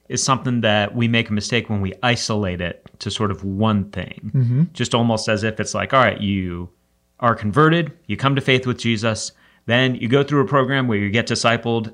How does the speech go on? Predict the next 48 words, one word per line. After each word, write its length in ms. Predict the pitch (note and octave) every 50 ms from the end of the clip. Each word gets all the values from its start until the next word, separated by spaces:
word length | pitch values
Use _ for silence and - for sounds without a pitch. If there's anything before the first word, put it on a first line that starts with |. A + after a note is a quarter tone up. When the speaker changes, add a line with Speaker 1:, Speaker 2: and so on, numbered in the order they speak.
| - -
Speaker 1:
and 120 | A#2 A2+
then 120 | A#2 A#2 A#2
you 60 | A2+
move 200 | A2+ B2 A#2+ F#2
on 200 | G2+ G2+ G2 F#2+
from 200 | - - G2 F2+
there. 300 | E2+ - - - - - - _ _ _ _ _ _ _ _ _ _ _ _ -
And, 380 | A2+ A#2 A2+ A2+ A2+ A2+ G#2+ A2+
uh, 300 | G#2 G2 G2 G2 G2+ G#2+
and 120 | - C3+ C3
it's 120 | A#2+ -
sort 180 | - C3 A2+ A2
of 60 | G#2+
like, 120 | G#2 G#2
"All 80 | - F3+
right, 140 | E3+ C3+ A#2+
that, 220 | C3 B2+ B2+ -
that 180 | - B2 G#2+ -
program 480 | - A2+ A2 A2+ A#2+ C3+ C3+ C3+ C3
and 120 | A#2 G2+ G2
that 120 | F#2+ - -
thing 220 | A#2 A2 G#2 G2+
might 220 | G#2 G#2+ A2 G#2+
be 100 | - G2
fine." 800 | F2 - - - - C#3+ C#3+ A#2+ F2 F2 F2+ F#2+ G2+ G#2+ G#2+ - -
And 260 | A2+ G#2 G2 G2 G2
sometimes 500 | - - B2 A2 - A2+ A2 A2 A2 G2
d-, 300 | - - - B2+ A#2 G#2+
discipleship, 760 | F#2 F#2+ F#2+ G#2+ A2+ - - G#2 G2+ - A2 G#2 - A#2 A2 -
we 60 | A2
think 300 | G#2 - A2 G2+ F#2 - -
kind 160 | - A2+ G#2+
of 100 | G2 F2
of 140 | G2 E2+ D#2
mentoring, 840 | F2+ F#2+ G#2 G#2+ G#2+ G#2+ G#2+ - - G#2+ G2 G2 G2 G2 G#2 G#2+ G#2+
like, 120 | B2 A2+ A#2+
Speaker 2:
Mm-hmm. 80 | B2 G#2
Speaker 1:
all 60 | G#2
right, 140 | F#2+ - -
somebody 260 | - G#2+ G2+ G#2 G#2
has 80 | G2
come 180 | - - A2 G#2+
alongside 580 | G#2 G#2 G2+ G2+ G2+ G2+ - G2 F#2 G2+ G2 G#2
me 60 | G#2
and 100 | F#2+ F#2
they're 100 | F2+ F2
guiding 420 | F2 F#2 F#2+ F#2 G2 G2+ G#2 G2+ G2+
me. 240 | G2 G2 F#2+ G2